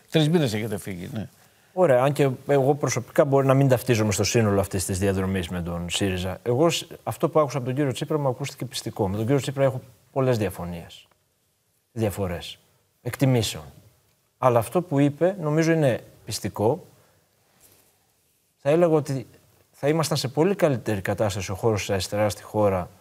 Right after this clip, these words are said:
Speaker 2: αν αυτή η συζήτηση είχε ξεκινήσει το δύο χιλιάδες δεκαεννιά,
Speaker 1: Αυτό
Speaker 2: αν
Speaker 1: που
Speaker 2: είχαν
Speaker 1: λέμε
Speaker 2: γίνει
Speaker 1: δεν
Speaker 2: αντίστοιχες
Speaker 1: γνωρίζουμε.
Speaker 2: επιλογές.
Speaker 1: Ναι.
Speaker 2: Για να μην κρυβόμαστε πίσω από το δάχτυλό μας, το μεγάλο σφάλμα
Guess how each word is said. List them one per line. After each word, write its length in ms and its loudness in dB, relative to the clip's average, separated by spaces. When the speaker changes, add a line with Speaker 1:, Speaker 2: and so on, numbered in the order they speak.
Speaker 2:
αν 180 -2
αυτή 160 -4
η 20 0
συζήτηση 440 -4
είχε 100 -4
ξεκινήσει 360 -6
το 60 -6
δύο 140 -2
χιλιάδες 400 -4
δεκαεννιά, 600 -6
Speaker 1:
Αυτό 160 0
Speaker 2:
αν 60 6
Speaker 1:
που 60 4
Speaker 2:
είχαν 140 4
Speaker 1:
λέμε 140 0
Speaker 2:
γίνει 120 4
Speaker 1:
δεν 100 6
Speaker 2:
αντίστοιχες 380 0
Speaker 1:
γνωρίζουμε. 360 -2
Speaker 2:
επιλογές. 400 -4
Speaker 1:
Ναι. 120 -12
Speaker 2:
Για 160 0
να 80 4
μην 140 2
κρυβόμαστε 440 2
πίσω 220 -4
από 80 -8
το 80 -2
δάχτυλό 460 0
μας, 220 -6
το 100 -8
μεγάλο 400 2
σφάλμα 580 0